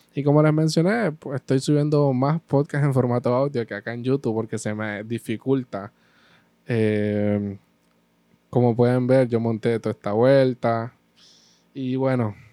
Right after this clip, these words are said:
eh, el tema es, bueno, lo que quería hacer era una reacción, pero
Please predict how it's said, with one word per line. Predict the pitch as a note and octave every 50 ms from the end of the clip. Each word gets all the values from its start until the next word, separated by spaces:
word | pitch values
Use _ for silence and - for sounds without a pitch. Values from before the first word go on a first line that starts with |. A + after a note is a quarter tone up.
| _ _ _ _ _ _ _ - - - - _ _ _ _ _ _
eh, | - D3 D3+ - - -
el | - E3 C#3+ C3 B2
tema | - C3+ B2+ C3+ D3+ F3
es, | F3+ - - E3+
bueno, | D#3+ B2+ C#3 C#3 C3+ B2 A#2+ - - - C#4+
lo | F#3 C#3 B2+ C3 B2+
que | - C#3+
quería | C3+ D3 C3 C3+ C#3
hacer | D3 - - E3+ F3
era | F3+ F3 E3+ D#3+
una | D#3+ E3 E3+ F3
reacción, | F3 E3 D3 B2+ A#2+ A#2 - - - D3 F3 F#3 F3 D#3+ D3+ D3 D3+ D3+ D#3+ - -
pero | - D#3 E3+ E3+ D#3 C3+ B2+ B2 A#2+ B2+ B2+